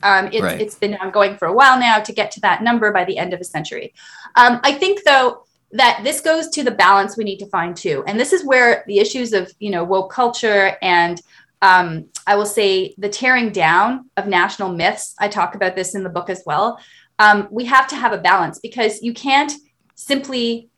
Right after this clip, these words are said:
Speaker 1: change your culture. I mean, you can't, first of all, a, a country is built on certain parameters and certain histories, and you have to respect the good in that. Certainly, there have been things Canada's done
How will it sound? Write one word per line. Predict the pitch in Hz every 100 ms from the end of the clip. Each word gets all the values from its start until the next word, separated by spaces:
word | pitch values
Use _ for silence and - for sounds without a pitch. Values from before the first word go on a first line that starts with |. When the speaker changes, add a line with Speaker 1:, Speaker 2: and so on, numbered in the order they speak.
| _ _
Speaker 1:
change | - 262 262 247
your |
culture. | 247 233 208 208 202 185 180
I | 202
mean, | 180
you | 185
can't, | 208 285 -
first | 254 254
of |
all, | 165 143 -
a, | 202 -
a |
country | - 247 262 254
is | 202
built | - 208 185 -
on | 175 180
certain | - 180 180 175 180
parameters | - 196 165 165 123 -
and | - 180 175 175
certain | 220 208
histories, | 185 190 - 175 165 160 _ _ _ -
and | 196 190 185
you | 214
have | 208 240 -
to | 214
respect | 196 - 202 170 - -
the | 202
good | 202 226
in | 190
that. | 156 - -
Certainly, | 370 359 240 214
there | 190
have | 175
been | 165 160
things | 233 254 240
Canada's | 233 202 165 160
done | - 220 196 190